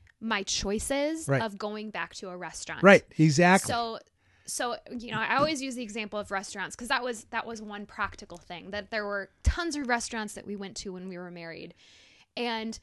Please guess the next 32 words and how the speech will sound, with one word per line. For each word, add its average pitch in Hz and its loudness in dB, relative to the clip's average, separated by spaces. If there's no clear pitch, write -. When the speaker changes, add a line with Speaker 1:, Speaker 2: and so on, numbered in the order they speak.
Speaker 1:
and 247 -2
by 226 0
stepping 277 -2
back 262 0
into 233 -6
those 202 -8
alone 190 -8
and, 208 -6
you - -6
Speaker 2:
Yeah. 120 2
Speaker 1:
know, 113 0
facing 254 0
that 247 -4
fear, 190 -8
doing 240 -6
that, 175 -6
I 233 4
was 247 -2
in, 233 -8
I 214 -2
was 214 -4
stepping - -6
into 196 -14
forgiveness 180 -10
for 190 -4
that 175 -8
place. - -8
Speaker 2:
Yes. - 2
Speaker 1:
And 220 -8
releasing 208 -6
that 233 -6
place - -10